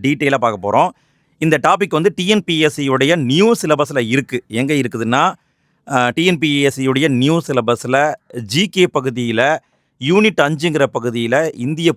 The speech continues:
பொருளாதாரத்தை கொடுத்திருப்பாங்க. அதுல இந்த ஜி எஸ் டி அப்படிங்கிறது வரும். இது வரைக்கும் நடந்த டி என் பி எஸ் சி தேர்வுகள்ல ஜி எஸ் டி ல இருந்து கண்டிப்பா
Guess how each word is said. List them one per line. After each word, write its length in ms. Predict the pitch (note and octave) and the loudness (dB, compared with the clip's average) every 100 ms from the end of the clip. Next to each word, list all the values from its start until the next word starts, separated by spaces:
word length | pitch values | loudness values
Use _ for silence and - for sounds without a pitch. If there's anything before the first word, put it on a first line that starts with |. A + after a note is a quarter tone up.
| C3+ | 0
பொருளாதாரத்தை 520 | B2+ B2+ B2 A2 G2+ | 0 2 0 -2 -8
கொடுத்திருப்பாங்க. 500 | G#2+ A2+ F#2+ G#2+ G#2+ E3+ - _ _ - | -8 -8 -6 -4 0 -2 -2 _ _ -4
அதுல 320 | C3 C3+ C3 A#2+ | 0 2 2 2
இந்த 160 | A#2+ | 0
ஜி 180 | A#2+ C#3+ E3 D3+ | 0 2 2 2
எஸ் 100 | - | 0
டி 60 | C#3+ | 0
அப்படிங்கிறது 420 | A2 A#2+ A#2 G#2+ G#2 | 0 -2 -2 0 0
வரும். 200 | B2+ F#3 _ _ _ _ _ - | 2 0 _ _ _ _ _ -8
இது 180 | C#3 D#3+ | 0 2
வரைக்கும் 320 | D#3+ D#3 E3 | 2 2 0
நடந்த 200 | D3+ D3 C#3 | 2 0 -2
டி 80 | D#3 | 0
என் 100 | E3 D3 | 0 2
பி 80 | C#3+ | 0
எஸ் 100 | B2+ | 0
சி 60 | A#2+ | -2
தேர்வுகள்ல 500 | C3+ B2+ A#2+ A#2 C#3 F3 | 0 2 2 2 2 0
ஜி 200 | B2 A#2 D#3+ | -4 -4 -2
எஸ் 120 | E3 D#3 | -2 -2
டி 40 | |
ல 100 | C3+ | -2
இருந்து 160 | C#3 D#3 | -2 0
கண்டிப்பா 420 | C3 C3+ C#3+ E3+ | -2 0 0 2